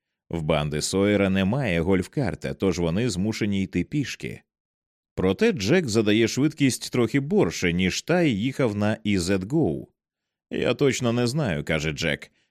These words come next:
«Я бачив таке місце дуже давно. Воно називалося Прокляті землі, це?»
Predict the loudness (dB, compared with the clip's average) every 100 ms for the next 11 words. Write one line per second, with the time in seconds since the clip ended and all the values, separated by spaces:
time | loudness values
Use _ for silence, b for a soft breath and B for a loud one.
0 | _ -2 0 0 2 0 0 0 2 2
1 | 2 0 2 0 0 0 0 0 -4 -4
2 | -8 _ _ _ _ -2 0 2 2 2
3 | 2 2 2 2 2 0 2 2 2 0
4 | 2 0 0 0 -2 -2 -2 0 0 -2